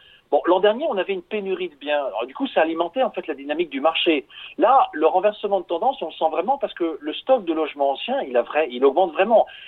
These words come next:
D'après les indices de Meilleurs Agents, on serait à moins quarante-deux pour cent en moyenne.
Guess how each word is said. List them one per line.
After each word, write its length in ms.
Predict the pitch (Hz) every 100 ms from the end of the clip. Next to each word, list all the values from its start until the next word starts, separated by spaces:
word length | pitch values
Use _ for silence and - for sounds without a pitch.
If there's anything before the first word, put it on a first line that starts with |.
| - -
D'après 340 | 185 185 240
les 160 | 214 170
indices 320 | 165 180 151
de 280 | 127 117 110
Meilleurs 260 | 117 113 135
Agents, 220 | 139 226
on 60 | 208
serait 220 | - 165
à 100 | 147
moins 180 | 139 185
quarante-deux 440 | - 180 175 156
pour 200 | - 160
cent 200 | - 165
en 140 | 135 127
moyenne. 600 | 135 139 170 202 247